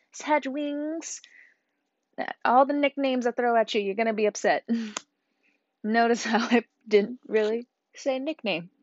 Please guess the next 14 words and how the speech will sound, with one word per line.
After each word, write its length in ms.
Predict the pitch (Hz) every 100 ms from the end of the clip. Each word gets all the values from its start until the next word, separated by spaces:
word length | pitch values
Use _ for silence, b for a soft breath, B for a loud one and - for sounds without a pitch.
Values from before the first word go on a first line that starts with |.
| _ -
at 160 | 240 240
the 60 | 269
beginning 420 | 254 240 254 262 b b b
of 140 | 254
this 140 | 254 269
podcast. 520 | - 185 170 165 - B B
Anyway, 320 | 330 339 185 B B B
so 180 | - 262 -
I 160 | 269
will 260 | 285 311 339
take 320 | - 277 240
these 300 | 240 262 -
two 260 | - 269 226
cards, 580 | - 208 190 170 175